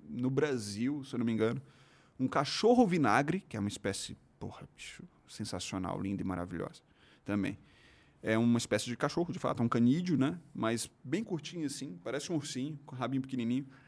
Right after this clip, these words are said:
E ela tava nadando no rio, assim. Olha lá ele aí, ó.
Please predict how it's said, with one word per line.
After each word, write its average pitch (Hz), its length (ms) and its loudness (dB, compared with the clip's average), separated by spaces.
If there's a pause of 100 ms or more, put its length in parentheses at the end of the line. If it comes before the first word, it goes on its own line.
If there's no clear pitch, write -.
(160)
E 180 80 6
ela 190 80 10
tava 240 200 6
nadando 220 560 6
no 131 80 6
rio, 113 260 2
assim. - 340 -8
Olha 175 140 -2
lá 147 180 6
ele 127 140 4
aí, 113 180 2
ó. 104 140 0